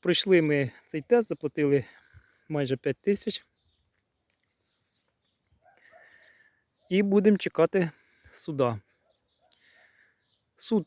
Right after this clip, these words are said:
десь, я не знаю, через місяць, мабуть, далі суд, адвокат. Буду наймати адвоката, буду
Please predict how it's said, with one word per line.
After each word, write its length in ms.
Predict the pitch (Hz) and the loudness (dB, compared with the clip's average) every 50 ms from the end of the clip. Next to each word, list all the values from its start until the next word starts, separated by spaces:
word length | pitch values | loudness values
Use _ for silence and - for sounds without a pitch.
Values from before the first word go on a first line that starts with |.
| - - | -2 -4
десь, 340 | 147 131 - - - - | -4 -4 -4 -8 -8 -2
я 100 | 160 160 | 0 0
не 100 | 151 147 | 0 0
знаю, 540 | 131 131 147 131 127 120 120 127 131 135 127 - - | -2 -4 -2 -2 -2 -2 -4 -6 -10 -16 -20 -20 -16
через 880 | - - 147 135 123 120 - - - - - - - - - - - _ _ _ _ _ _ _ _ _ _ _ - | -6 -2 -2 0 0 -2 -4 -6 -12 -12 -12 -14 -14 -16 -18 -20 -20 _ _ _ _ _ _ _ _ _ _ _ -2
місяць, 540 | 156 175 175 - - 135 - - - - _ - | -2 -2 -2 -2 -6 -8 -8 -10 -16 -20 _ -10
мабуть, 720 | 143 139 143 151 143 127 127 131 - - - - - _ _ _ _ _ _ _ _ _ _ _ _ _ _ _ _ | -4 2 2 4 4 2 0 -8 -10 -10 -16 -20 -20 _ _ _ _ _ _ _ _ _ _ _ _ _ _ _ _
далі 280 | 151 147 147 135 123 120 | 0 0 0 0 0 -4
суд, 380 | - - - 214 226 - - _ _ _ _ _ _ _ _ _ - | -8 -4 -4 -4 -4 -4 -8 _ _ _ _ _ _ _ _ _ -8
адвокат. 640 | 151 127 120 120 - - 170 180 202 - _ _ _ _ _ _ _ _ _ _ | -6 -6 -6 -8 -4 0 0 0 0 0 _ _ _ _ _ _ _ _ _ _
Буду 240 | - 156 180 165 156 | -2 -2 -2 -2 0
наймати 400 | 143 139 135 131 131 123 - 127 | -2 -2 -2 -4 -6 -6 -4 -6
адвоката, 440 | 123 123 127 - - 175 185 - 175 | -6 -6 -8 -8 -8 -8 -8 -8 -8
буду 340 | 147 135 139 127 131 131 | -8 -6 -4 -4 -4 -6